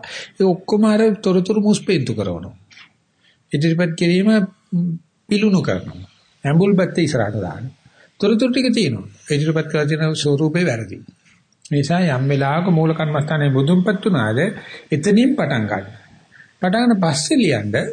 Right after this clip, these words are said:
මම මෙතෙන් එන්න ඉස්සෙල්ලා නම් මට කොන් දෙකක්මත් තිබුණා. ඒකට ඒක අප්‍රධාන දෙයක් වෙනවනේ. දැන් මේක අර වැදගත් නැති මොකක්ද ඒවා ප්‍රධාන තැන දාලා තියෙනවා. ඒ නිසා මතක තියාගන්න මේ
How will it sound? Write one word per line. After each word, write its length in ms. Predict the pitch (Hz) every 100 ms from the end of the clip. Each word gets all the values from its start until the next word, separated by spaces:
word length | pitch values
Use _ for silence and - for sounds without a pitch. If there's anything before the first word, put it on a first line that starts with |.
| - _ _
මම 180 | 170
මෙතෙන් 320 | 151 151 143 131
එන්න 180 | 123
ඉස්සෙල්ලා 280 | 123 131 127
නම් 100 | 185
මට 180 | 175 165
කොන් 180 | 160 151
දෙකක්මත් 440 | 147 139 143 -
තිබුණා. 340 | 202 123 95 - - - -
ඒකට 240 | - 233
ඒක 200 | 220 208 190
අප්‍රධාන 560 | 135 - 240 214 226
දෙයක් 200 | 220 208 -
වෙනවනේ. 360 | 196 185 175 - - - _ _ _ _ _ _ 170
දැන් 120 | 160
මේක 240 | 175 196 214 180
අර 160 | 185 185 185 - _ _
වැදගත් 520 | 160 151 156 160 160
නැති 220 | 165 160
මොකක්ද 300 | 185 170 160
ඒවා 160 | 180 180
ප්‍රධාන 360 | 170 147 135
තැන 220 | 135 135 120
දාලා 280 | 113 110
තියෙනවා. 340 | 104 107 135 240 - - -
ඒ 140 | - 165
නිසා 220 | 165 170
මතක 260 | 147 160
තියාගන්න 260 | 170 160 185
මේ 180 | 220